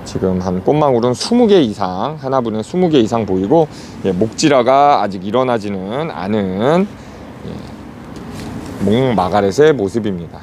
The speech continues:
이렇게 떼샷으로 한번 보여드리면서 넘어가겠습니다.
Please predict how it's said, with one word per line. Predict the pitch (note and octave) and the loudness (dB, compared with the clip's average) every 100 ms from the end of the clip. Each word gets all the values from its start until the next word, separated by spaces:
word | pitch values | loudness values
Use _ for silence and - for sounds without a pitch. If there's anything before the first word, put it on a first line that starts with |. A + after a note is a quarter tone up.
| - | -12
이렇게 | F2+ E2+ - E2+ E2+ F#2 B2+ F3 - - - - - | -10 -10 -10 -8 -6 -2 0 0 -2 -12 -18 -18 -2
떼샷으로 | E3 D#3+ C#3+ C3+ | 2 2 2 2
한번 | A#2 G#2+ G2 | 2 2 2
보여드리면서 | G#2+ A#2 G#2 G2 B2 B2 G2+ F2 G2+ E3 G3+ - - - - - - - - - - - - - - - - - - - - - - - | 4 4 4 0 2 2 2 2 2 2 0 -6 -18 -18 -18 -18 -18 -18 -18 -16 -14 -14 -14 -14 -14 -12 -12 -12 -10 -10 -10 -10 -10 -2
넘어가겠습니다. | D3+ G3 F3+ C3 - F2+ E2+ D3 | 4 6 6 4 0 -4 0 0